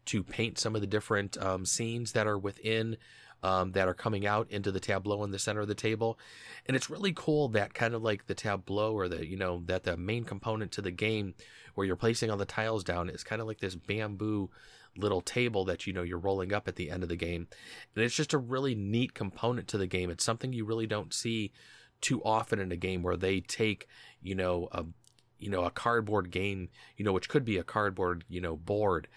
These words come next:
that they could be using for the game and come up with something completely different, uh, with the game. And it's, it's actually really cool. If you haven't played Kanagawa, it's a nice light game. I don't know if I wanna say it's a filler game, but it is a shorter game, but there's,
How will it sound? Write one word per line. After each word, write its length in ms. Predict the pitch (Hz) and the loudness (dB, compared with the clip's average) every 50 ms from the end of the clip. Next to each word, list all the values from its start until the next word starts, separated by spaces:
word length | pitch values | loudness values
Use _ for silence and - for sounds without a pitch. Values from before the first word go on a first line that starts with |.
| - - - - - - | -20 -20 -20 -16 -8 -4
that 140 | 87 82 - | -2 0 0
they 100 | 101 - | 0 0
could 120 | - 95 | 0 0
be 60 | 95 | 0
using 260 | 92 98 101 98 98 | 0 0 0 0 -2
for 140 | 90 - 104 | -2 -2 -2
the 100 | 92 92 | -2 -2
game 380 | 87 95 95 98 95 95 95 90 - _ - - - - - _ - | 0 0 0 0 0 -2 -6 -8 -12 _ -20 -20 -20 -20 -14 _ -4
and 200 | 101 101 95 92 | -2 -2 -2 -2
come 200 | - - 107 107 | -2 -2 0 0
up 100 | 104 - | 2 0
with 80 | 110 - | 0 0
something 300 | - 104 101 104 95 92 | 0 -2 -2 -4 -6 -6
completely 580 | 87 87 90 - - 131 135 123 - 113 98 | -6 -8 -10 -8 -4 -4 -4 -2 0 -2 0
different, 560 | 92 104 107 104 - 104 92 - - - - - - - - - - - _ _ - | 2 0 0 0 0 -2 -2 -2 -4 -10 -14 -16 -18 -20 -20 -20 -20 -20 _ _ -4
uh, 220 | 95 92 90 87 | -2 0 0 2
with 240 | 82 87 110 120 - | 4 4 4 4 4
the 100 | - 110 | 2 -2
game. 320 | 95 95 90 90 87 85 87 | 0 0 0 0 -2 -4 -4
And 220 | - 101 92 95 | -2 -2 -2 -2
it's, 260 | 107 120 131 127 - - | 0 0 0 0 -2 -2
it's 160 | - 123 - 160 | -4 -2 -2 -2
actually 260 | 160 151 - 135 127 | -2 -2 -2 -4 -4
really 220 | 127 123 120 113 | -2 -2 -4 -2
cool. 260 | - - 131 107 85 | 0 0 2 2 2
If 100 | 85 - | 2 0
you 120 | 98 92 107 | 0 0 0
haven't 180 | 120 120 113 | 0 0 0
played 180 | 107 117 117 110 | -2 -2 -2 -2
Kanagawa, 560 | - 120 117 117 113 113 117 117 120 123 123 - - _ - - - - - - - - - - _ - | -2 -2 -2 -2 -2 0 0 0 0 0 -2 -4 -10 _ -20 -20 -20 -20 -20 -20 -20 -20 -20 -18 _ 2
it's 160 | - 107 - - | 2 4 4 4
a 80 | 104 | 2
nice 380 | 95 95 98 104 117 117 - - | 4 4 2 2 2 2 0 0
light 340 | 101 98 98 101 117 - 120 | 2 2 2 2 2 0 0
game. 380 | 123 117 117 120 123 127 123 - - - - - - - _ - | -2 0 0 0 -2 -4 -8 -10 -14 -20 -20 -20 -20 -14 _ -2
I 80 | 127 | 2
don't 140 | 135 156 160 | 2 2 4
know 80 | 165 170 | 2 2
if 80 | 165 | 2
I 40 | 165 | 2
wanna 160 | 156 151 147 | 2 2 2
say 140 | - - 147 | 2 2 2
it's 100 | 139 - | 4 2
a 40 | 113 | 0
filler 320 | - - 120 120 131 135 | 2 2 2 2 2 2
game, 240 | 117 135 135 139 131 | 2 2 2 2 2
but 120 | 120 107 | 2 0
it 120 | 107 - - | 0 0 2
is 180 | 113 135 139 | 2 2 4
a 120 | 151 143 127 | 4 2 2
shorter 420 | - - - 117 127 131 131 135 | 0 0 0 2 2 2 0 -2
game, 240 | 120 135 135 135 127 | -2 -2 -4 -2 0
but 140 | 113 110 - | 0 0 0
there's, 260 | 117 117 120 113 | 0 -2 -2 -4